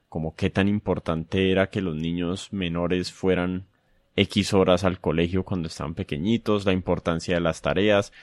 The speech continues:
la relevancia de las pruebas y de los exámenes en la educación.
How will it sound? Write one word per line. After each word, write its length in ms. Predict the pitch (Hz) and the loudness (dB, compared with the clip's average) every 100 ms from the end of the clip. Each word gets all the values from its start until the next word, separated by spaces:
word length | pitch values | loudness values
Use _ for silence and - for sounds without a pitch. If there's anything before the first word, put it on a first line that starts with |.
| - | -4
la 120 | 98 | 0
relevancia 640 | 92 92 85 85 85 - 95 | 2 2 2 0 -2 0 2
de 80 | 95 | 4
las 220 | 82 - | 2 -2
pruebas 420 | - 92 90 90 | 0 4 4 2
y 60 | 95 | 0
de 80 | 87 | 0
los 160 | 85 | -2
exámenes 640 | 76 - 73 80 85 87 - _ - _ | -6 -8 -6 -4 -4 -6 -14 _ -20 _
en 160 | 92 | -2
la 80 | 87 | 0
educación. 640 | 82 - 76 - 110 113 | -2 -2 -6 0 0 0